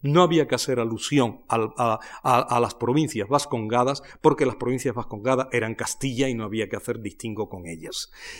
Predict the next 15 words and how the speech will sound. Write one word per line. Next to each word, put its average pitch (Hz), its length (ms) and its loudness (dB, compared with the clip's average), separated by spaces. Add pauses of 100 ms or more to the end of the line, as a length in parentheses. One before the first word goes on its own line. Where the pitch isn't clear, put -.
Y 208 300 8
luego 139 200 4
se 139 140 0
decía, 139 380 2
eso 123 180 0
sí, 190 380 2
y 151 120 4
además 127 440 4 (160)
los 123 180 2
naturales 127 680 4 (260)
del, 143 500 4
del 113 300 0
reino 135 480 4
de 127 100 4
Aragón, 135 460 6